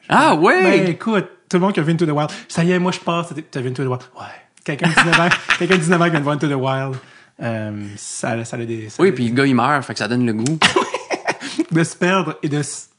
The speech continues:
Speaker 1: se
Speaker 2: T'sais.
Speaker 1: bloquer du, <laughs> oui, c'est ça. Oui, ça finit bien, c'est le fun, c'est léger. <laughs>
Speaker 2: J'ai une idée de, de, de...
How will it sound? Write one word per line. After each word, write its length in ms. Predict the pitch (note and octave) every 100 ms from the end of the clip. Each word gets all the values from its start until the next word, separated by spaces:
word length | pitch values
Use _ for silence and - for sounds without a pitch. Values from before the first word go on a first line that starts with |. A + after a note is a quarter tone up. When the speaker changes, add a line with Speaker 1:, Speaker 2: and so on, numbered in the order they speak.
| _
Speaker 1:
se 180 | - D3
Speaker 2:
T'sais. 160 | C#3
Speaker 1:
bloquer 420 | D3+ D#3 - F3+ F3
du, 180 | D3+ F3 -
<laughs> 100 | C#3+
oui, 120 | D3+
c'est 120 | D#3+ D3
ça. 100 | E3 G3 F#3+ - E3 - D3
Oui, 160 | D3
ça 140 | C#3+ A#2+
finit 220 | C3 B2
bien, 200 | A#2+ D#3
c'est 100 | -
le 60 | -
fun, 200 | C3+ C#3+
c'est 120 | -
léger. 420 | A#2+ A#2 B2+ B2+ - - G#3
<laughs> 300 | - A3 -
Speaker 2:
J'ai 140 | B2+ C#3+
une 80 |
idée 180 | D#3+ A3+
de, 140 | D#3+ A2+
de, 180 | G#2+ G#2+
de... 180 | G2